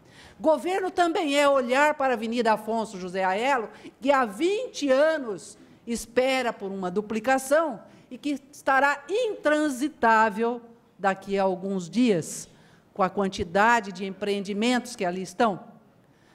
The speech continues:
Governo é saber que aquela avenida liga uma avenida importante a um acesso de estrada. Governo é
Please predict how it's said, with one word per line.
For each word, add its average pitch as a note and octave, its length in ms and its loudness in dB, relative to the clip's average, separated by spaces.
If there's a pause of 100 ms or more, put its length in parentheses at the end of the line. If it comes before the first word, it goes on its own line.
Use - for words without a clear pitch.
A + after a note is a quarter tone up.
(180)
Governo D4+ 580 4
é B3+ 160 2
saber B3 460 0
que D4 100 -12
aquela A3 260 0
avenida G#3+ 500 0
liga A3 720 0 (420)
uma G3 140 2
avenida G#3 400 2
importante B3+ 880 -2 (360)
a G3 120 2
um G3+ 160 0
acesso G3 540 0
de E3+ 100 -8
estrada. E3+ 640 0 (880)
Governo D4 800 2
é F#3 260 0